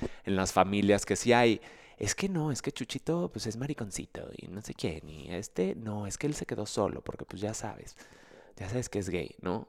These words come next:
Entonces empiezas a hilar unas con otras y dices, "Bueno, pues,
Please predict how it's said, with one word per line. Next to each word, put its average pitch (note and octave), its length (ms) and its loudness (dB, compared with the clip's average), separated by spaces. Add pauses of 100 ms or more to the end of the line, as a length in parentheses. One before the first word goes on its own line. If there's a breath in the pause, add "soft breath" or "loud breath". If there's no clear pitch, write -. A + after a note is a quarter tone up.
(240 soft breath)
Entonces C#3+ 220 2
empiezas C#3 360 8
a B2+ 80 10
hilar G2 360 8
unas G2+ 300 2
con G2 220 0
otras F2 560 -2
y G#2 100 -2
dices, G2 300 -4
"Bueno, G#2 340 0
pues, - 320 -10